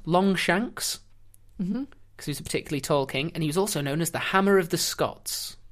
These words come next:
Speaker 2: I've heard the second one.
Speaker 1: Yeah. Um, possibly in the national anthem. Uh, in twelve ninety-five, though, he gave out these first ones.
Speaker 2: Okay.
Speaker 1: Um, the use was limited until sixteen twenty, though,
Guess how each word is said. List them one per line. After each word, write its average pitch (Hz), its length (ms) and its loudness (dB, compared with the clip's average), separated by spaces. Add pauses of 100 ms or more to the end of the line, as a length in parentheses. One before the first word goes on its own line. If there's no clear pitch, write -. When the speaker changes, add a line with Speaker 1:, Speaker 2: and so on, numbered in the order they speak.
(880)
Speaker 2:
I've 185 120 -4
heard 208 180 0
the 208 80 -6
second 190 340 -8
one. 175 260 -10
Speaker 1:
Yeah. 120 240 -4 (640)
Um, 131 360 2 (180)
possibly 135 720 0
in 127 440 -2 (280)
the 143 80 -2
national 143 320 -6
anthem. - 320 -10 (580)
Uh, 143 240 4
in 160 240 2 (300)
twelve 127 500 -2
ninety-five, 135 800 -2
though, 123 180 -4
he 160 200 -6
gave 131 240 -6
out 120 120 -2
these 135 140 -6
first 123 300 -6
ones. - 260 -8 (200)
Speaker 2:
Okay. 214 180 -6
Speaker 1:
Um, 139 420 0 (460)
the 165 100 2
use 208 240 -2
was 185 140 0
limited 180 680 0
until 143 360 -4
sixteen 127 400 -6
twenty, 147 340 -2
though, 123 220 -6